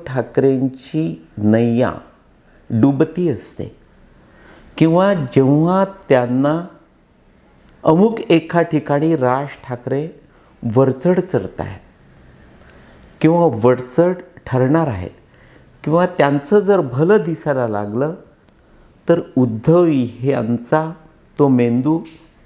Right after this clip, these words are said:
तो तल्लख मेंदू लगेच काम करायला लागतो आणि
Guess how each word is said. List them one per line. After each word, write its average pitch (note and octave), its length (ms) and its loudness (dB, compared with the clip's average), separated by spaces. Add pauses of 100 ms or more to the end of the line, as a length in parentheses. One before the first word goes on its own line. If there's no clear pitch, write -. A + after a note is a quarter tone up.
तो C3 80 4
तल्लख C3+ 520 0
मेंदू A#2+ 440 -2
लगेच D3+ 400 -2
काम A#2 260 -2
करायला G2 360 -4
लागतो F#2+ 480 -6 (560)
आणि D#3+ 240 2